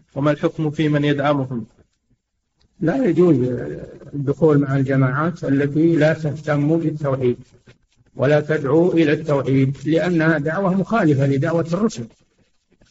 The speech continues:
Speaker 2: هذه دعوة مخالفة لدعوة الرسل عليهم الصلاة والسلام، لا يجوز الانتماء إلى هذه الدعوة. نعم.
Speaker 1: أحسن الله إليكم سماحة الوالد. يقول السائل:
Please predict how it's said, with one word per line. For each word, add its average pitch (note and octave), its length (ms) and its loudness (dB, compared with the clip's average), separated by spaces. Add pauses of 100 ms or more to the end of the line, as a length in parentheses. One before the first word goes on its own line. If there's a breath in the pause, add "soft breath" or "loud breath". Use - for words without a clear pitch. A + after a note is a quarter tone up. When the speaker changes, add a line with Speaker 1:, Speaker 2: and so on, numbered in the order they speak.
(120)
Speaker 2:
هذه D#3 220 2
دعوة D#3 380 2
مخالفة C#3+ 840 -2
لدعوة C#3 560 -2
الرسل C#3 440 -4 (520)
عليهم C3+ 320 2
الصلاة C3+ 440 -2
والسلام، A#2+ 420 -6 (760)
لا E3+ 220 4
يجوز D#3 280 2
الانتماء C#3+ 680 0
إلى C3 160 0
هذه B2+ 340 2
الدعوة. B2+ 400 -2 (560)
نعم. C3+ 260 0 (840)
Speaker 1:
أحسن - 140 -2
الله D3 180 4
إليكم E3 300 2
سماحة D#3 440 -4
الوالد. D#3 400 2
يقول D3+ 280 0
السائل: D#3+ 540 0